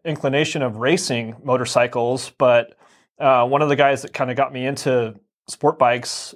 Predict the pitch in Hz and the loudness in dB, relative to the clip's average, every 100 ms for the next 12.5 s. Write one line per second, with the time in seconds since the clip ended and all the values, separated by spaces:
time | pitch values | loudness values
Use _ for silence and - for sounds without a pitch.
0 | - 127 156 180 165 175 160 156 143 151 | -6 -2 2 2 2 2 2 2 2 0
1 | 143 135 127 123 139 143 127 135 147 127 | 0 2 2 2 -2 -2 -2 -2 -2 -4
2 | 123 - 127 120 - - _ _ _ _ | -4 0 2 2 -2 -16 _ _ _ _
3 | _ _ - 139 135 160 - 131 120 120 | _ _ -8 -4 0 0 2 2 2 0
4 | 131 131 131 127 - _ _ - - - | -4 -2 -2 -2 -6 _ _ -20 -20 -20
5 | - _ 131 127 117 - 127 - 139 147 | -20 _ 4 6 4 0 -4 2 2 2
6 | - 139 139 139 147 131 127 143 143 - | 0 0 2 0 0 -2 2 0 0 -2
7 | 156 147 135 127 143 139 131 - 151 - | 0 0 -4 -6 -2 2 2 0 -2 -2
8 | 147 143 131 - - _ 139 123 113 - | 0 0 -4 -6 -14 _ -2 -2 -2 -2
9 | 135 196 202 214 151 - 147 139 98 127 | 0 2 2 0 -2 2 2 0 -8 -2
10 | 131 131 120 120 107 - - 123 113 101 | 2 2 0 -6 -8 -10 -8 -6 -6 -4
11 | 139 131 117 - 127 107 - 127 120 117 | 2 2 2 -2 -4 -6 -6 -2 -2 -2
12 | 127 127 113 101 | -8 -2 0 0